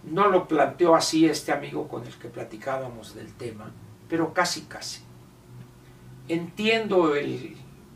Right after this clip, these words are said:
el concepto, entiendo lo que sucede en las guerras, es decir, para acabar con la guerra hay que hacer la guerra para lograr la paz, etcétera, etcétera.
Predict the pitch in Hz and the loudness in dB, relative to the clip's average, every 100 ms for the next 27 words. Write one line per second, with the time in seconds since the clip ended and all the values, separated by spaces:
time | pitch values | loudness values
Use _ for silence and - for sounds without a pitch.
0 | - - - - 120 - 170 151 - 131 | -18 -14 -12 -10 -6 -2 -2 -2 -8 -14
1 | - - - - - - - - 151 151 | -16 -20 -20 -20 -20 -20 -20 -10 -8 -6
2 | 147 185 190 190 180 170 151 - - - | -2 2 4 4 4 4 2 -2 -10 -16
3 | - 147 - - - - 170 170 160 147 | -8 -6 -4 -4 -4 -2 0 0 -2 -6
4 | - - - - - 127 120 123 127 117 | -10 -18 -20 -20 -14 -8 -6 -4 -6 -4
5 | 143 160 160 175 185 - - - - - | 2 2 2 -4 -6 -10 -18 -18 -18 -12
6 | - 135 135 147 185 180 180 160 147 160 | -4 -4 -2 4 4 4 2 4 4 6
7 | 165 151 156 156 - - - 175 - 151 | 2 2 -2 -2 -16 -6 0 0 2 0
8 | - 160 143 139 151 - 139 135 117 117 | 2 0 0 0 -2 -2 -4 -4 -6 -8
9 | 117 - - - - - - - - 233 | -10 -10 -10 -10 -6 -6 -6 -10 -2 -2
10 | - - - - - - - | -2 -8 -10 -14 -20 -20 -20